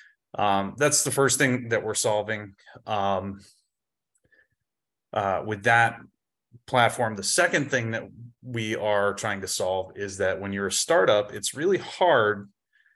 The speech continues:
to come out in an existing market. Um, so we've put together tools that, um, focus on building your search performance and ranking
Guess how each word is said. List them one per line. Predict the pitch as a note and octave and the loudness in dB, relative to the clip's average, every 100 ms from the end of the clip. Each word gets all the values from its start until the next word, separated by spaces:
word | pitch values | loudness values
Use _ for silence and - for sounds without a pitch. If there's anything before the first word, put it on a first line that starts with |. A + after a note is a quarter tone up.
| _ - | _ -4
to | C3+ | -2
come | - C#3+ | 0 2
out | G#2+ G#2 G2+ A#2 | 2 0 -2 -6
in | |
an | G#2+ G#2+ | -6 -6
existing | G2+ F#2+ - G2+ | -6 -6 -4 -2
market. | A#2 C3+ C3 - _ _ _ _ - | 2 0 -2 -12 _ _ _ _ -18
Um, | F#2+ G2+ F2+ F2+ F#2 - - - _ _ _ | -8 -6 -4 -6 -10 -18 -20 -20 _ _ _
so | - B2+ | 0 4
we've | A2+ E3+ - | 4 4 2
put | E3 | 0
together | - C3 B2+ G#2+ | 2 2 2 0
tools | - E3+ D3+ G#2+ G2+ F#2+ | 0 2 2 2 0 2
that, | G2+ G2+ - - - - _ _ _ _ | 2 2 -2 -4 -4 -8 _ _ _ _
um, | G#2 F#2 F#2 F2+ F#2 F#2 _ _ _ _ _ _ _ _ - - | -8 -6 -4 -4 -8 -16 _ _ _ _ _ _ _ _ -20 -16
focus | - - D#3 D#3 D#3+ C#3+ - - _ | -2 4 6 6 2 4 0 -4 _
on | A2 A2 A2+ A2+ A2+ | 2 2 2 0 0
building | A2+ B2 B2 | 2 2 0
your | A#2 G2+ | -2 -4
search | - B2+ B2 - | -4 -4 -6 -8
performance | A2+ A2+ G#2+ G2+ G2 | -10 -6 -6 -6 -6
and | F#2+ | -2
ranking | A2+ D#3+ D3+ A2 F#2+ | 0 0 0 -2 -4